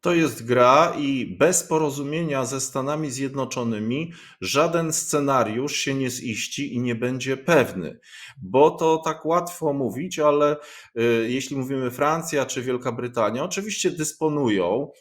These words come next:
bronią nuklearną, ale według dostępnych danych, mam nadzieję, że są to dane aktualne, razem te dwa kraje dysponują liczbą pięciuset pocisków nuklearnych. Dla porównania same Stany Zjednoczone,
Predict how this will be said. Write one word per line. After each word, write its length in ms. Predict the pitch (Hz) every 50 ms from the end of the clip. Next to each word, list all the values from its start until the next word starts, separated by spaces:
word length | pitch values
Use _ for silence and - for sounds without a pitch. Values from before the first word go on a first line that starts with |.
| _ _ -
bronią 420 | 95 107 131 147 156 160 156 143
nuklearną, 920 | 143 147 139 - - 139 131 117 107 95 87 - 92 95 95 107 147 165 165 _ _ _ _ _
ale 220 | 170 160 175 175
według 440 | 151 175 202 185 180 175 160 - 123
dostępnych 720 | 113 143 143 143 - - 170 180 185 180 - 175 156 151 143
danych, 400 | 143 120 104 90 95 104 - -
mam 180 | 127 123 127
nadzieję, 480 | 127 123 123 127 143 139 139 135 123 110
że 220 | 113 120 117 117
są 220 | - - 123 117 117
to 120 | - 123
dane 440 | 123 113 - 135 127 117 110 - - _ - - _ -
aktualne, 800 | 131 131 - - 147 139 123 104 95 92 95 101 110 120 135 147 - _ _ - - _ -
razem 460 | 110 135 175 196 196 208 190 175 170
te 140 | - 165 151
dwa 220 | 135 139 151 151
kraje 440 | 151 - 135 127 107 101 107 120 143
dysponują 720 | 160 151 - - - 165 151 139 143 143 147 151 156 160 160 - _ _ _ _ 131 143 151 147 139
liczbą 320 | 139 143 139 143 147 147 147
pięciuset 760 | - - 208 208 196 185 - - 123 117 - 123 135 135 135 - _
pocisków 680 | 165 156 - - 135 - - - 143 135 - - -
nuklearnych. 760 | 131 135 131 131 139 139 127 117 98 85 87 90 98 104 110 117
Dla 160 | 143 156 160
porównania 640 | 160 175 180 175 160 156 151 151 151 160 175 170 156
same 300 | - - 165 156 151 147
Stany 360 | - - - 185 175 143 110
Zjednoczone, 840 | 95 107 107 98 107 113 101 - - 98 82 78 92 117 156 196